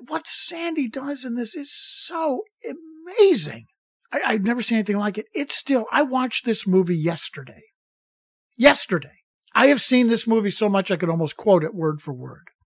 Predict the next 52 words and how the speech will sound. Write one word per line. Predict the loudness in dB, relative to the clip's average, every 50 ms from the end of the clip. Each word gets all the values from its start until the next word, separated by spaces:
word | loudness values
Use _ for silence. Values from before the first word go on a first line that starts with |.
| _ _ _ _
which | -4 0 2 4
I'm | 6
not | 8 6 6 6
gonna | 6 4
do | 6 4 4
for | 2 0 -8
this | -8 -8 -8
episode, | -10 -10 -14 -18 -20 _
I | _ _
promise. | -16 -16 -16 -16 _ -20 _ _ _ _ _ 0 2
It | 4 4 4
still | 4 2 0 0 _ _ _ 8 8 10 10 10 6 2 -2 -12 _ _ _ _ _ _ _ _ _ _ -8
affects | -8 -6 -6 -4 -6 -4 -4 -6 -10
me. | -10 -12 -12
It | -12 -8 -6
still | -6 -8 -8 -8 -2 0 0 0 -2
hits | -6 -14 -14 -12 -10 -10 -10
me | -10 -12 -12 -10
right | -10 -10 -10
in | -10 -10 -12
the | -14
gut | -12 -12 -12 -14 -12
when | -14 -12 -10
she | -10 -10
does | -10 -10 -12 -10 -10
it. | -12 -14
It's | -14 -12 -14
like, | -14 -14 _ _ _ -20 _ _ _ -8
it | -6 -4 -2
is | -2 -4 -4
such | -8 -10 -10 -8 -6 -2 -2 -2 -2 -2 -4 -6
a | -8 -8
powerful | -10 -4 -2 2 2 2 0 0 -4 -4
scene. | -4 -2 -4 -4 -6 -8 -12 _ _ _ _ _ _ _
I | 4 6 8
think | 8 6
it's | 6 4
one | 6 6
of | 6 6
the, | 6 4
one | 2 0 2 2 2
of | 2
the | 0 -4 -6 -10 -12
top | -4 0 0 0 0 -2
scenes | -4 -4 -2 0 0 2 2 2 0 0 -4 -6 -6 -4
in | -4 -4 -2
any | 0 0 0
big | 2 2 0 0 0 0
bug | -2 -2 -2 -4 -8
film | -8 -8 -8 -8
ever | -10 -10 -10 -12
made. | -12 -14 -14 -16 -20